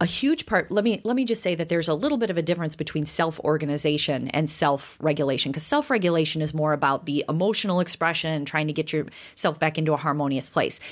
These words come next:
Self-organization is all the pieces of your life. And I don't mean, like, organized like your closet. I mean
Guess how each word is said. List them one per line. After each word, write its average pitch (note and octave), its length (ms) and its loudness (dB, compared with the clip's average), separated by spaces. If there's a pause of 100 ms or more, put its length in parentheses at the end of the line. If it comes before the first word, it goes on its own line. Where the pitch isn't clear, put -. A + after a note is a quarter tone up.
(120)
Self-organization F#3+ 1080 0
is C#3+ 220 -4
all G#3+ 500 2
the F3+ 80 -2
pieces D#3 400 0
of C#3 140 0
your C#3+ 100 0
life. C3+ 380 0
And F3+ 100 0
I G#3+ 60 2
don't G#3+ 120 -2
mean, F#3+ 200 0
like, D#3+ 260 0
organized D#3 460 0
like C3 160 -2
your C3 80 -8
closet. C3+ 560 -2
I D#3+ 60 2
mean D#3+ 220 -2